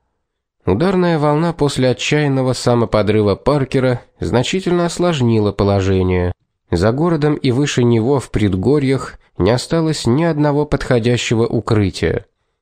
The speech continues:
Поэтому пришлось идти через низину на восточной стороне, частично защищённую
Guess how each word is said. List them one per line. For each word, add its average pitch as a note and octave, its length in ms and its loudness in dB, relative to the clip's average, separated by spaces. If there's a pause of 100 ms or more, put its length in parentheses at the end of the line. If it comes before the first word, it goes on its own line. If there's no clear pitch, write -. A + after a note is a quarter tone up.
(180)
Поэтому F#3+ 420 0
пришлось F3 540 -2
идти D#3 280 -4
через D3+ 320 0
низину A#2+ 520 2
на A2 100 2
восточной G#2 580 0
стороне, F#2+ 600 0 (320)
частично - 560 -2
защищённую D#3+ 840 -2